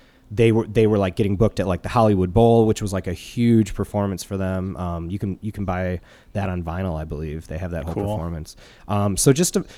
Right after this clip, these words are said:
Speaker 1: just a damn good, like, soup to nuts thing. Um, he gets really into drinking, like, really, really hard. See, and, and it was
Speaker 2: Oh,
Speaker 1: kinda,
Speaker 2: damn.
Speaker 1: it's kinda one of the, and I didn't know that. It was kinda one of
Speaker 2: Me
Speaker 1: those
Speaker 2: neither.
Speaker 1: stories where the, the character, Alice Cooper, you know, it's not his obviously real name. So he, he kinda lived, he got to hide behind that character a bit.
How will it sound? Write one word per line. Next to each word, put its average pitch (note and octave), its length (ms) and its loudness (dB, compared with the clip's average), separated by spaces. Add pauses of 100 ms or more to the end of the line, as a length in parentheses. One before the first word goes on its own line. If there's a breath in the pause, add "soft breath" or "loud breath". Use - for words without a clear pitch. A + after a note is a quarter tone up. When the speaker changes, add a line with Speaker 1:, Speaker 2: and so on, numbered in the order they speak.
Speaker 1:
just - 200 0
a C4 40 4
damn C#3 400 6
good, C#3 240 4
like, A2 160 2
soup B2+ 260 -2
to C3 60 -4
nuts A#2 240 -4
thing. A#2 340 -4
Um, G#2 220 -4
he C#3+ 140 2
gets D#3 200 2
really A2+ 480 8
into F#2 160 0
drinking, E2+ 560 -6
like, F#2 240 -8
really, G2+ 380 0
really F2 220 -4
hard. F2 400 -4 (240 loud breath)
See, D#3+ 100 4
and, D#3+ 100 8
and E3+ 80 6
it F3+ 40 6
was B2+ 100 2
Speaker 2:
Oh, A#2+ 40 0
Speaker 1:
kinda, F3 160 4
Speaker 2:
damn. G2+ 120 -4
Speaker 1:
it's - 160 -2
kinda F3+ 220 4
one G3 100 4
of F3 60 4
the, D#3 100 4
and C3+ 100 4
I D3 80 8
didn't C#3+ 200 4
know A#2 160 0
that. F2+ 240 -4
It B2 40 -4
was B2 120 -6
kinda A3 180 0
one B3+ 100 2
of A#3 60 2
Speaker 2:
Me G3 60 4
Speaker 1:
those B2+ 100 4
Speaker 2:
neither. B2 200 0
Speaker 1:
stories C3+ 420 4
where G#2 560 4 (640 soft breath)
the, C3+ 600 8
the B2 120 -2
character, D#3+ 600 2
Alice A#2+ 320 2
Cooper, D#3 360 2
you D3+ 100 4
know, C#3+ 120 2
it's A#2+ 140 -2
not B2 220 2
his G#2+ 200 -2
obviously A#2 380 0
real A#2 240 4
name. A2 360 2
So A#2 160 2
he, C3 220 4
he E3 180 0
kinda E3 260 4
lived, B2 380 6
he C3+ 80 -4
got E3 160 0
to C3 60 -4
hide A#2+ 320 -4
behind A2 300 -4
that - 120 -8
character C3+ 400 -4
a F3 60 2
bit. F#3+ 300 0